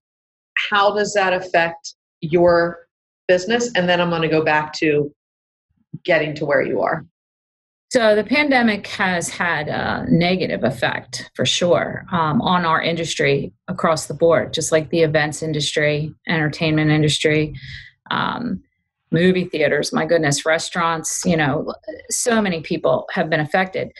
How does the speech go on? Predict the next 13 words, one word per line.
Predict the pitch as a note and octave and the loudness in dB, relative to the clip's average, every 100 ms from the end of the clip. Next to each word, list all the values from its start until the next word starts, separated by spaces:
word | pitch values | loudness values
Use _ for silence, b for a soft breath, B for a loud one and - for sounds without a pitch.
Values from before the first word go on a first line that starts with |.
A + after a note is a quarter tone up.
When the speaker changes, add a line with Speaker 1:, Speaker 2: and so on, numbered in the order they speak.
| B B | B B
Speaker 2:
Specifically | - G3+ C4+ A#3 G3+ F#3 | -4 0 0 0 2 2
for | F#3 G#3 | 4 2
us, | C#4+ C#4+ | 2 0
though, | F#3+ F3 F3 | -2 0 0
with | F3 F3 F3 F3 - - | 2 2 2 -4 -12 -8
sporting | - G#3 G#3 A3 | -4 2 4 4
events, | G3+ F3 D#3+ D#3+ - - - F#3+ | 2 2 0 -2 -6 -8 -4 2
youth | G3+ G3 | 2 2
sports | - - F3 F3 | -4 2 2 2
being | F3 D#3+ | 0 0
canceled, | D#3 E3+ D#3+ D3+ D#3 D#3 | 0 0 0 0 0 0
college | - F3 E3+ D#3 | -2 -2 0 -2
sports | - - E3 E3 - - - | -4 2 4 2 -2 -8 -10